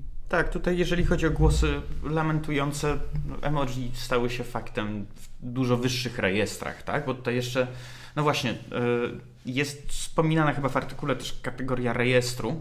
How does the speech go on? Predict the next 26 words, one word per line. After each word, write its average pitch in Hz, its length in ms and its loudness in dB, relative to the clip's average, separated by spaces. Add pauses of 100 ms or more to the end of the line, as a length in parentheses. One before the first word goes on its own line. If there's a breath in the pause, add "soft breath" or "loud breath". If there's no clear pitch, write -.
czyli - 240 -10
powiedzmy 113 520 -4
tego, 117 520 2 (500 loud breath)
mm, 123 460 2
w 120 80 -4
jakich 160 360 2
okolicznościach, 120 1000 -2 (220)
jak 120 160 0
należy 104 300 0
mówić, 101 360 -2
jak 101 100 -6
należy 101 200 -2
dostosować 92 580 -6
się, - 120 -14
tak? 92 320 -6 (240)
Jakby 87 380 -10
inaczej 113 440 0
rozmawiamy 98 400 -2
ze 101 140 -8
znajomymi 90 480 -6
przy - 160 -10
piwie, 123 320 2
inaczej 95 380 -4
na 92 100 -4
balu 113 260 0
ambasadora. 92 600 -2